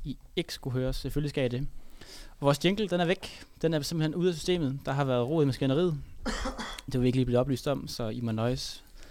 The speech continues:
med at høre på os i stedet for. Det er programmet, du har ventet på. Er det en sport?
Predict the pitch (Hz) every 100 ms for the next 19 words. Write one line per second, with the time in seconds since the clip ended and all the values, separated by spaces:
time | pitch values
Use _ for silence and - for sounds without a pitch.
0 | - - - 113 113 101 107 - - 113
1 | - - - 73 - - - - - -
2 | - - - - - - - 156 180 208
3 | 190 208 175 - - - 170 160 160 208
4 | 208 190 - - - - - - 147 156
5 | - 165 185